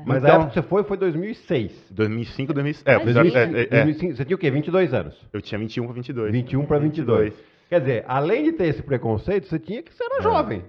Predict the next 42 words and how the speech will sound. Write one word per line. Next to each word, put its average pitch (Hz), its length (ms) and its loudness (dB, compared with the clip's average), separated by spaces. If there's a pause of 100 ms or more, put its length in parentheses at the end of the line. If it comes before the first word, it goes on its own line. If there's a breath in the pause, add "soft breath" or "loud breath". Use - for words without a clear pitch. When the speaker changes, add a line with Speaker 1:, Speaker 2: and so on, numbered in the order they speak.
(140)
Speaker 2:
É. 92 80 -2
Speaker 1:
É, - 20 2
o 87 120 -2
jovem, 139 380 4
ele 466 120 6
é 466 60 6
malandro, 156 540 2
tá? 131 220 2
Speaker 2:
É. 277 720 2
Speaker 1:
O, 180 60 6
o 170 40 2
testosterona 175 720 2
tá 427 100 -4
saindo 370 280 2
pela 440 300 2
orelha 190 280 2
Speaker 2:
É. 190 400 6
Speaker 1:
aqui. 175 260 -2
Eu 175 80 4
vou 160 140 0
só 196 180 6
chutar 175 240 4
de 170 60 4
três 196 260 8
aonde? 247 400 8
Eu - 60 4
quero 143 140 8
cravar 175 260 8
na 190 100 4
cabeça 233 360 0
do 440 100 -2
cara. 202 480 6
Speaker 2:
É. 104 480 4
Speaker 1:
É, 151 160 0
não - 240 6
é? - 60 4
Speaker 2:
Eu 147 40 8
Speaker 3:
Eu 127 60 10
Speaker 2:
até 180 440 12
Speaker 3:
tô 523 100 8
doido - 60 -8
fazer 466 200 2